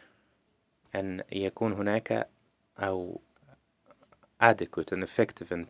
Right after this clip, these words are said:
prompt، an effective remedy، أو سبل الانتصاف الفورية وال-،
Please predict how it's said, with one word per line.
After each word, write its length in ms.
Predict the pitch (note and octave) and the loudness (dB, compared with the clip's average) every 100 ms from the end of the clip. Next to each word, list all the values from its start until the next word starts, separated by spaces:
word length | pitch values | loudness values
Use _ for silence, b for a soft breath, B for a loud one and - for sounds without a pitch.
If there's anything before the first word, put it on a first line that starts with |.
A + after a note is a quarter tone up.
| - | -4
prompt، 420 | A#2+ A#2 G2+ - - _ _ _ _ _ _ _ _ _ - | -2 -2 -8 -12 -16 _ _ _ _ _ _ _ _ _ -4
an 80 | G#2 | -2
effective 580 | F#2+ A#2+ - B2+ G#2+ G#2 | 2 2 2 2 2 4
remedy، 500 | G2+ E2 D#2+ D#2 E2+ | 2 2 -4 -6 -8
أو 80 | |
سبل 320 | - A2+ G#2+ F#2 | -4 0 2 0
الانتصاف 720 | F2 F2+ F#2 - G2 A2+ - | -2 -4 -6 0 2 2 0
الفورية 1700 | F#2 F#2 F#2+ F#2 F2+ F#2 - _ - _ _ - G2 G2+ G#2 G#2 G#2 G#2 | -2 -2 0 0 0 -2 -6 _ -20 _ _ 2 4 4 4 4 4 4
وال-، 1500 | F#2+ F#2 F#2+ G2 E2+ G2 G2+ G2 F#2+ F#2 F#2 F2+ F2 F2 | 4 4 6 6 4 4 2 0 -2 0 0 0 2 4